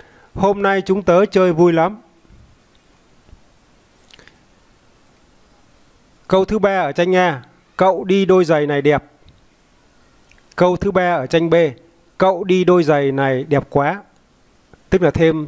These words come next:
chữ quá và dấu chấm than. Như vậy, các câu ở tranh A là từ ngữ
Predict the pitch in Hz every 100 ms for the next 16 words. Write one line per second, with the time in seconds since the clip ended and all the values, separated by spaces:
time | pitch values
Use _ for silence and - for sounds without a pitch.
0 | - 180 - 151 160 202 - _ - _
1 | 135 127 143 175 170 160 143 - _ _
2 | _ _ _ _ _ _ _ _ _ _
3 | 175 208 196 160 - _ _ _ _ 220
4 | 233 - 214 202 135 156 185 190 190 160
5 | 123 - - 151 147 156 147 147 180 226